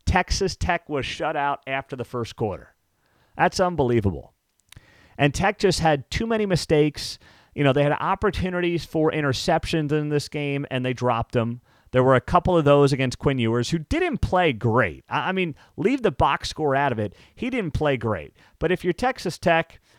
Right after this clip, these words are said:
uh, you know, you look at this game and you say to yourself, "We had missed opportunities. We had three turnovers. We're not going to beat Texas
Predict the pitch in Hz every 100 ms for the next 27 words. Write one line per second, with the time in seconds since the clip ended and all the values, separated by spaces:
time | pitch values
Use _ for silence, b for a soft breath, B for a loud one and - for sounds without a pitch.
0 | b - - 165 156 143 160 220 220 165
1 | - 165 156 143 131 - 147 139 131 151
2 | 135 - 131 117 160 208 196 185 165 165
3 | 151 147 - b b 123 123 101 90 143
4 | 180 214 - 165 160 147 131 135 131 -
5 | b b 135 147 165 196 202 156 131 160
6 | 170 160 143 117 143 - _ - 147 -
7 | - 85 - - -